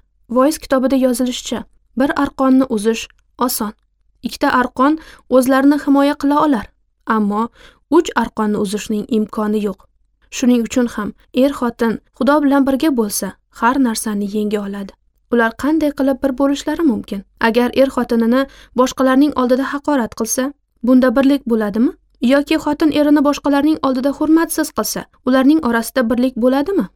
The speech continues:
Aslo yo'q. Ular bunday holatda bir bo'lolmaydilar. Er-xotinlar nafaqat tanaviy,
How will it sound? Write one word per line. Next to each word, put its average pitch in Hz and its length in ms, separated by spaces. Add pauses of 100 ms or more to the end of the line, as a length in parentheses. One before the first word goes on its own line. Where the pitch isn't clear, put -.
(120)
Aslo 247 420
yo'q. 294 240 (300)
Ular 240 280
bunday 285 240
holatda 262 640 (300)
bir 240 280
bo'lolmaydilar. 262 680 (300)
Er-xotinlar 240 600
nafaqat 254 520
tanaviy, 277 460